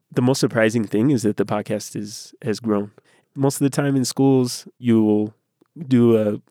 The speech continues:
quick activity, a quick project, and it'll be something cute to share with your parents and, and the students. But this is something that is has gotten big. You know, we have listeners all over the country.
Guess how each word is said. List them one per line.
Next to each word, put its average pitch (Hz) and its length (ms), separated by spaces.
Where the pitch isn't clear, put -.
quick 120 220
activity, 113 540
a 107 80
quick - 420
project, 110 560
and - 80
it'll 117 100
be 120 100
something 117 320
cute 110 360
to 110 120
share 107 240
with 104 360
your 117 180
parents 107 480
and, 107 220
and 107 160
the 101 40
students. 107 520
But 117 100
this 139 160
is 127 80
something 117 380
that 110 140
is 107 260
has 110 240
gotten 110 600
big. 120 340
You 107 80
know, 107 160
we 110 200
have 113 120
listeners 110 440
all 107 160
over 104 140
the 107 120
country. 107 540